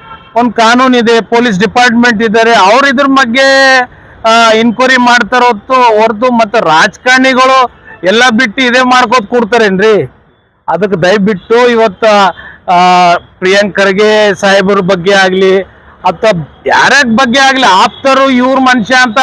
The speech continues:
ಫೋಟೋ ಹಾಕಿ ವೈರಲ್ ಮಾಡೋದು ಇದು ಎಲ್ಲೊಂದ್ ಕಡೆ ಸರಿ ಅನ್ಸ್ತಾ ಇಲ್ಲ ಅಂತ ನನ್ಗೆ ಅನ್ಸ್ತಾ ಇದೆ. ಈ ಕೃಷ್ಣಾರೆಡ್ಡಿ ಅವ್ರು ನಮ್ ಜೊತೆ ಅಲಯನ್ಸ್ ಇದ್ದಾರೆ, ಇವತ್ತು ಖರ್ಗೆ ಫ್ಯಾಮಿಲಿ ಅವ್ರ ಬಗ್ಗೆ ಮಾತಾಡಿದ ಫೇವರ್ ನಲ್ಲಿ ಅಂತಾರೆ.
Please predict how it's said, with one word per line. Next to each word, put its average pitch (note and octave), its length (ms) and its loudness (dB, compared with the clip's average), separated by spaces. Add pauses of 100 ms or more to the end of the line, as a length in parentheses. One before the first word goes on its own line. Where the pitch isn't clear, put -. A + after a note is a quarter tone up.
(100)
ಫೋಟೋ A#3 360 -2
ಹಾಕಿ B3 340 0
ವೈರಲ್ A#3 400 2
ಮಾಡೋದು A3+ 600 -2 (260)
ಇದು A#3 100 0
ಎಲ್ಲೊಂದ್ B3+ 360 0
ಕಡೆ C4 180 0
ಸರಿ A3+ 220 0
ಅನ್ಸ್ತಾ A#3+ 360 -2
ಇಲ್ಲ A#3 220 0
ಅಂತ A#3 160 -4
ನನ್ಗೆ A3+ 300 0
ಅನ್ಸ್ತಾ G#3+ 320 -2
ಇದೆ. G3+ 420 -4 (580)
ಈ - 20 -6
ಕೃಷ್ಣಾರೆಡ್ಡಿ B3 680 -2
ಅವ್ರು B3+ 140 0
ನಮ್ B3 200 0
ಜೊತೆ A3+ 200 0
ಅಲಯನ್ಸ್ A3 420 0
ಇದ್ದಾರೆ, A3+ 380 0
ಇವತ್ತು A3+ 240 -2
ಖರ್ಗೆ G#3+ 360 0
ಫ್ಯಾಮಿಲಿ G#3+ 440 -2
ಅವ್ರ A3+ 120 0
ಬಗ್ಗೆ G#3 300 -2
ಮಾತಾಡಿದ F#3+ 500 0 (140)
ಫೇವರ್ F3+ 320 0
ನಲ್ಲಿ F3 240 0
ಅಂತಾರೆ. C3+ 320 -2